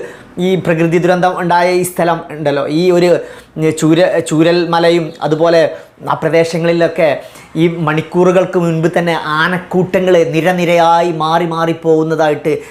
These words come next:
കാണുന്നുണ്ടായിരുന്നു. സത്യം പറഞ്ഞാൽ, ഏ, മൃഗങ്ങൾക്കൊക്കെ ഈ കാര്യങ്ങൾ വളരെ വ്യക്തമായിട്ട് മനസ്സിലാക്കാൻ കഴിയും എന്നാണ് പറയുന്നത്. സത്യത്തിൽ മനുഷ്യനും ഈ കാര്യങ്ങൾ മനസ്സിലാക്കാൻ കഴിയും. മനുഷ്യൻ മനുഷ്യൻ്റെ ജീവിതത്തിന് വേണ്ടിയിട്ട് അങ്ങോട്ടും ഇങ്ങോട്ടും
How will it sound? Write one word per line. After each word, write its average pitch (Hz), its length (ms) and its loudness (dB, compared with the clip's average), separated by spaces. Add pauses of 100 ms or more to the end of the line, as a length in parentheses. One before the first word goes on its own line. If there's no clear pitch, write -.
(140)
കാണുന്നുണ്ടായിരുന്നു. 143 720 -2 (180)
സത്യം 180 300 -2
പറഞ്ഞാൽ, 180 520 2 (400)
ഏ, 170 260 0
മൃഗങ്ങൾക്കൊക്കെ 185 920 0
ഈ 170 120 0
കാര്യങ്ങൾ 160 600 2 (180)
വളരെ 147 180 0
വ്യക്തമായിട്ട് 170 580 0
മനസ്സിലാക്കാൻ 156 680 -2
കഴിയും 147 460 -2
എന്നാണ് 143 240 -2
പറയുന്നത്. 123 320 -2
സത്യത്തിൽ 208 520 2 (260)
മനുഷ്യനും 226 600 0
ഈ 220 100 -2
കാര്യങ്ങൾ 208 560 2 (120)
മനസ്സിലാക്കാൻ 185 680 0
കഴിയും. 156 260 0 (240)
മനുഷ്യൻ 175 280 0
മനുഷ്യൻ്റെ 190 420 2
ജീവിതത്തിന് 208 840 0
വേണ്ടിയിട്ട് 185 720 0 (380)
അങ്ങോട്ടും 185 500 0
ഇങ്ങോട്ടും 185 720 -2